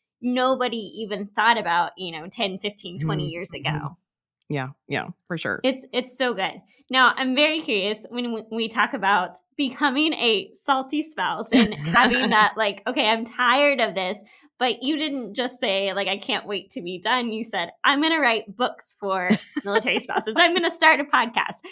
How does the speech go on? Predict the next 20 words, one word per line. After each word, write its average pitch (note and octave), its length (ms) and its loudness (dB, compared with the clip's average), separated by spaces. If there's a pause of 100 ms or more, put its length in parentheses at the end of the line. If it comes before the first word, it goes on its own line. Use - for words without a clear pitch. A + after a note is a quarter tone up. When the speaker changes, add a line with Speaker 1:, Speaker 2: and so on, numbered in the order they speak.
(260)
Speaker 1:
What C#4 320 4
kind G4+ 180 0
of D#4+ 120 -4
led A3+ 260 2
you A#3 180 -4
down F#3+ 280 0
that F#3 180 0 (100)
path? - 300 -4 (640)
Speaker 2:
That's F4 240 0
just - 280 -2
one A3 140 2
of A3 140 6
those G3 300 6
little F#3 360 2
things F#3 380 0
you F3+ 40 -6
kind F3 260 0
of D#3 100 -2
fall F#3+ 300 2
into. B3 640 2